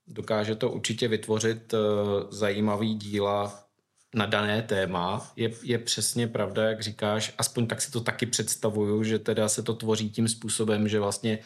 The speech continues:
někdo musí nakrmit nějakou,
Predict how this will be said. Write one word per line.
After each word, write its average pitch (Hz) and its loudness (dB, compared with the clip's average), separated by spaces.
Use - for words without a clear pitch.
někdo 117 2
musí 120 2
nakrmit 120 0
nějakou, 113 0